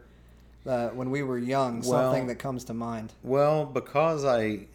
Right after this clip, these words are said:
Speaker 2: did work nights, I was evidently available for a lot of field trips for both you and your sister.
Speaker 1: Right.
Speaker 2: And it was actually fun because I got to see the crazy other mothers, you know, and their children, and, uh, um,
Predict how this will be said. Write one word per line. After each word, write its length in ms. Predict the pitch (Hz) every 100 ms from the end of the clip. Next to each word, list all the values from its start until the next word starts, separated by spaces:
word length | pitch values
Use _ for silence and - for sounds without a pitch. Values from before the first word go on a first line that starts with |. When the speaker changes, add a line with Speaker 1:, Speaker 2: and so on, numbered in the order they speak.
| 98
Speaker 2:
did 260 | 98 143 165
work 300 | 110 98 -
nights, 640 | 87 85 98 123 - - 98
I 260 | 101 104
was 200 | 104 95
evidently 640 | 120 131 110 120 113 104
available 720 | 98 95 107 113 107 107 107 101
for 220 | - 95
a 60 |
lot 240 | 95 98 98
of 100 | 82
field 360 | - 113 117
trips 380 | - - 98 -
for 100 | -
both 380 | 78 98 92 -
you 180 | 95 98
and 100 | 90
your 120 | 85
sister. 540 | - 107 104 - 78 -
Speaker 1:
Right. 300 | 117 107 107 - - - - -
Speaker 2:
And 180 | 143 170
it 120 | 233
was 180 | 214 156
actually 540 | 160 165 - 156 120
fun 560 | - - 156 127 120 117
because 600 | 107 - 117 110 107 107
I 100 | 110
got 260 | 113 113
to 80 | 104
see 340 | - 117 110
the 120 | 101 98
crazy 680 | - 110 104 101 107 98
other 260 | - 107 104
mothers, 640 | 98 95 95 95 95 95
you 120 | - 92
know, 180 | 95
and 140 | 92 92
their 160 | 95
children, 640 | 98 - 95 87 92 92 92
and, 320 | 90 82 85
uh, 260 | 85 85 82 - - - - - - - -
um, 520 | 104 95 92 87 82